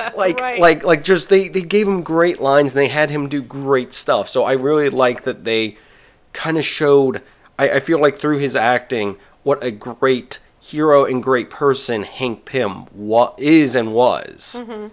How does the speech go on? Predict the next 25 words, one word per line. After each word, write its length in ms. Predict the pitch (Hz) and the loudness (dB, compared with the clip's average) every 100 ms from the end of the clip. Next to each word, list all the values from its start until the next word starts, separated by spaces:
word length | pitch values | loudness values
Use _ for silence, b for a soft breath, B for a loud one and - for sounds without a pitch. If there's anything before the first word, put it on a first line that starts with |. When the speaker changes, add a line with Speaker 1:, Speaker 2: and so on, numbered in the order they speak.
| - | -10
Speaker 1:
in 140 | 131 | -6
his 240 | 131 131 107 | 0 0 -2
heyday 340 | 78 80 64 | -8 -10 -12
too. 320 | - 120 82 - | -10 -8 -8 -12
Speaker 2:
Mm-hmm. 360 | 226 220 208 214 _ _ B B B B | -16 -14 -14 -16 _ _ B B B B
And, 140 | 269 | -6
and 200 | 254 285 | -4 0
Speaker 1:
And 300 | 277 143 135 | 2 2 2
what 220 | - 135 120 | -2 -2 -2
a 120 | 120 _ _ _ | -6 _ _ _
jerk 340 | - 233 - | -6 -4 -4
he 140 | - 110 | -10 -10
was 380 | 85 90 95 - | -8 -10 -10 -14
too. 420 | - 185 58 67 | -12 -12 -12 -16
Speaker 2:
Yes, 500 | 214 202 247 - - | -16 -14 -14 -16 -20
yep. 400 | 233 226 233 - | -10 -6 -6 -8
He, 280 | 214 226 233 | -14 -14 -14
he 200 | 214 240 | -14 -14
did 200 | 233 254 | -10 -10
have 220 | 254 240 | -6 -6
his 180 | 254 247 | -8 -12
moments, 460 | 233 233 226 202 - | -8 -8 -8 -14 -10
that's 200 | 208 208 | -10 -10
for 120 | 214 | -16
sure. 420 | - 233 220 208 | -12 -10 -10 -12